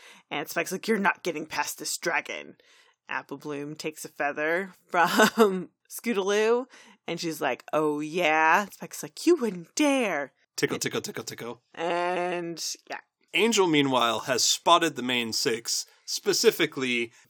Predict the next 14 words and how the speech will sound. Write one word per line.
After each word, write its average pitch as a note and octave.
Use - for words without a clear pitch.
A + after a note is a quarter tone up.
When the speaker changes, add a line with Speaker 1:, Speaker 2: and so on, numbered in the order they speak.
Speaker 2:
his D3
girl, A#2+
Speaker 1:
Fluttershy. A#2
Speaker 2:
Fluttershy. G#2
Speaker 1:
Through C4+
the A#3+
window, D#3
because D#3+
they're G3+
getting D#3
lined D3
up C#3
to F#3
get D#3